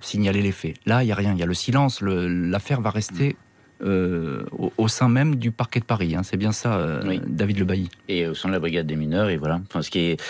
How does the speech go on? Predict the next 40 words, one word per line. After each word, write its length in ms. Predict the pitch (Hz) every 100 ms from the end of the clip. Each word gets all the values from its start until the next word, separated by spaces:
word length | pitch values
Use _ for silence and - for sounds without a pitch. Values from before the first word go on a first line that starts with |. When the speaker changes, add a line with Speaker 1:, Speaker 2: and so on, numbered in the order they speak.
| -
Speaker 2:
ce 80 | -
qui 80 | 127
est 40 |
intéressant, 460 | 117 120 117 - 131
c'est 140 | 110
quand 140 | 90 95
on 40 |
parle 220 | 82 98 87
avec 160 | 80
Marie 240 | 85 82 87
Jaoul 300 | 85 85 85
de 80 |
Pongeville, 440 | 80 90 85 123 107
hein, 120 | 87
qui 100 | 82
est, 140 | 78
qui 120 | 76 80
est 20 |
la 100 | 76
Speaker 1:
Qui 120 | -
est 20 |
la 20 | 107
Speaker 2:
personne 260 | 104 95
qui 80 | 85
a, 80 | 78
qui 100 | 80
a 40 |
témoigné, 520 | 76 85 87 92 127 143 - - -
euh, 200 | 85 82
elle 120 | 98 92
se 100 | 117
considérait 480 | - 98 120 110 127
en 140 | 107
mission. 400 | 113 107 - 127
C'est-à-dire 260 | 110 104 87
que 60 |
vraiment, 300 | 95 95 117
il 80 | 131
y 40 | 107
avait 420 | 90 110 127